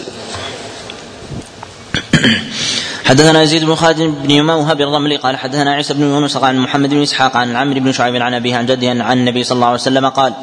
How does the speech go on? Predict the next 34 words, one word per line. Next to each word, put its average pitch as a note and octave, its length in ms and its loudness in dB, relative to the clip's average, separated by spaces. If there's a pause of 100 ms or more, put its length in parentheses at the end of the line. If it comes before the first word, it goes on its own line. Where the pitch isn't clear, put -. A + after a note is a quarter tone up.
(920)
"دية D#3 300 6
المعاهد D3 680 6
نصف C3+ 380 0
دية C3+ 380 0
الحر". B2+ 280 -2 (200)
قال C#3+ 160 6
أبو C#3+ 180 4
داود: C3 280 2
"رواه C3 300 0
أسامة B2 360 -2
بن B2 120 2
زيد A#2+ 180 2
الليثي B2 240 2
وعبد A#2 200 0
الرحمن B2 240 0
بن A#2+ 60 2
الحارث A#2+ 280 2
عن B2 120 0
عمرو، C3 280 0
عن B2+ 180 4
عمرو C3+ 220 2
بن C3 60 0
شعيب B2 480 0
مثله". B2 380 2 (560)
باب D#3 300 6
في C#3+ 100 0
الرجل، C#3+ 600 0
في C3+ 120 0
الرجل D3 380 2
يقاتل C#3+ 680 2
الرجل C3+ 420 0
فيدفعه C3 640 2
عن C3+ 140 0
نفسه B2 520 -2